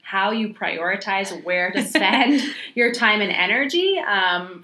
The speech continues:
Speaker 1: for others who may have
Speaker 2: Yeah.
Speaker 1: a couple of ventures going at once?
Speaker 2: Absolutely. And I'll just start this off by saying, um,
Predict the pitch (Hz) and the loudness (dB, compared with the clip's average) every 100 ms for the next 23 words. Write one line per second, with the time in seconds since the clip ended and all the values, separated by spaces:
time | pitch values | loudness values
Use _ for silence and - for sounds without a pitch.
0 | - 208 185 175 196 202 202 190 170 170 | -10 -4 0 0 0 -2 -4 -6 -4 -4
1 | 151 160 190 185 185 180 175 165 - 175 | -4 -2 -4 -6 -12 -12 -8 -8 -8 -12
2 | 175 170 170 - 160 202 247 - - 262 | -10 -8 -8 -10 -8 -10 -12 -8 -2 -2
3 | 262 302 240 214 196 247 247 - 269 320 | 0 0 0 0 2 2 2 0 0 2
4 | 381 - 254 262 247 190 202 - 202 196 | 0 0 0 0 0 0 -2 -4 -4 -2
5 | 190 196 185 185 185 196 180 185 | -2 -2 -4 -6 -6 -4 -4 -6